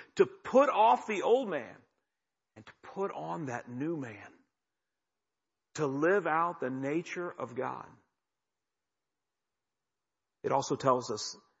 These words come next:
that there's a new character for the new creature. In fact, we, we read about it. Look at verse twenty-one. It says that, that he hath made Christ him to be sin for us,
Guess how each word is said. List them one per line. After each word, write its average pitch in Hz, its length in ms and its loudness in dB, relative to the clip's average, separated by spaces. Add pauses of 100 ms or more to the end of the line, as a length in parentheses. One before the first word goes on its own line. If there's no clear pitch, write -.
(180)
that - 120 -4
there's 139 180 4
a 131 60 0
new 135 140 0
character 151 520 -4
for - 120 -14
the 101 100 -10
new 101 120 -10
creature. - 380 -16 (1500)
In 131 100 2
fact, 156 220 4
we, 160 180 6
we 170 120 8
read 175 200 10
about 160 180 8
it. 151 120 4
Look 208 160 8
at 208 80 0
verse 185 180 0
twenty-one. 180 460 -2 (1500)
It 143 100 4
says 180 280 8
that, 160 120 8 (560)
that 147 140 8 (1700)
he 190 120 6
hath 170 180 10
made 175 400 8 (160)
Christ 175 460 4
him 165 300 0
to 175 120 0
be 156 140 4
sin 190 260 4
for 165 160 -2
us, 180 260 2